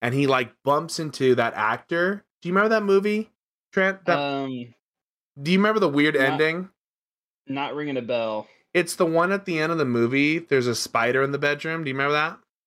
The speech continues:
Speaker 2: That does not ring a bell,
Speaker 1: Dude,
Speaker 2: even a
Speaker 1: we
Speaker 2: little
Speaker 1: saw
Speaker 2: bit.
Speaker 1: this movie. I'll have to show it to you again.
Speaker 2: <laughs>
Speaker 1: So, yeah,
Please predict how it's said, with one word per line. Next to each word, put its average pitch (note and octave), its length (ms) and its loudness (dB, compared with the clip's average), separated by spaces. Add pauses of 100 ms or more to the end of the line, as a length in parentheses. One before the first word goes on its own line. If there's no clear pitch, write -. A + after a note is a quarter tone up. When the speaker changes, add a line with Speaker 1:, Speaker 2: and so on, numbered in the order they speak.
(1600)
Speaker 2:
That C3 240 -8
does A#2+ 180 -12
not C3 280 -4
ring B2 160 -8
a A#2 40 -8
bell, A2+ 100 -8
Speaker 1:
Dude, G3 180 4
Speaker 2:
even C#3+ 80 -4
a D3 80 -4
Speaker 1:
we G#3+ 80 2
Speaker 2:
little C4+ 160 0
Speaker 1:
saw A3 320 2
Speaker 2:
bit. G#3+ 40 -4
Speaker 1:
this F#3+ 220 2
movie. E3 300 0
I'll C#3+ 120 4
have E3+ 100 0
to F#3 80 -10
show B2+ 220 2
it A#2+ 80 0
to A#2+ 100 -2
you A2 60 2
again. G#2+ 340 0
Speaker 2:
<laughs> - 40 -18 (380)
Speaker 1:
So, - 180 4
yeah, C#3 260 4